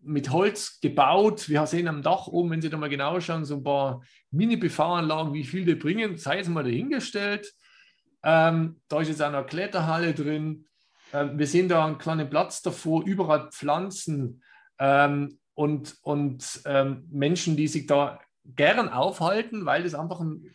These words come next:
ja, ein, ein Gebäude ist, was nicht so einen typischen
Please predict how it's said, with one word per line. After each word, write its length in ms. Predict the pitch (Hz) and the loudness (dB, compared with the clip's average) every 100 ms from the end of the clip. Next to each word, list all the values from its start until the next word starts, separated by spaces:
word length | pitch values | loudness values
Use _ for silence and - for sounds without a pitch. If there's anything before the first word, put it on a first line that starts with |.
| - | -8
ja, 320 | 147 139 185 | -2 0 0
ein, 320 | 143 127 139 135 | -2 -6 -10 -4
ein 120 | 143 | 0
Gebäude 400 | 139 123 160 175 | 2 4 6 6
ist, 260 | 165 165 147 | 6 2 0
was 160 | 143 | 2
nicht 180 | 165 240 | 2 2
so 120 | - | 2
einen 140 | 156 123 | 2 2
typischen 720 | 175 170 - 156 147 127 - | -2 -2 -4 -2 -2 -4 -8